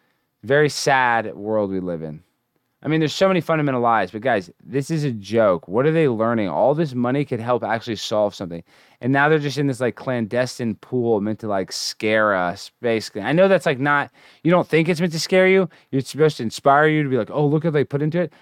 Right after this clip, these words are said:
But, I mean, they're under, they're in the pool. It's a revelation of the method. All these people are, like, tatted up with tanks filming. It just seems so inorganic and synthetic that it just can't be real.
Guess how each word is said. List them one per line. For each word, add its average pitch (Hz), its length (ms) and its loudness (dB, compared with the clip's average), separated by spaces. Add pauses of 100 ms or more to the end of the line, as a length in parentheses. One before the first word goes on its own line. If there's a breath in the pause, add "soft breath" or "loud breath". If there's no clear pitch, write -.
(160 soft breath)
But, 185 120 0
I - 20 4
mean, 202 120 4
they're 196 180 0
under, 208 580 4
they're 165 160 0
in 196 220 0
the 185 80 0
pool. 190 580 4
It's 175 140 0
a - 20 -4
revelation 180 540 2
of 143 100 -4
the 139 60 -2
method. 165 720 0
All 160 200 4
these 170 160 0
people 165 220 -4
are, 156 60 0
like, 131 200 0 (380 soft breath)
tatted 170 460 2
up 151 260 2
with 139 160 -6
tanks 151 500 -2
filming. 151 680 0
It 135 100 -6
just - 220 -10
seems 165 340 -2
so 170 400 2
inorganic 139 640 0
and 123 120 -2
synthetic 120 520 0 (340 loud breath)
that 139 220 4
it 127 160 -2
just - 260 -6
can't 135 400 -2
be 113 180 2
real. 92 520 -2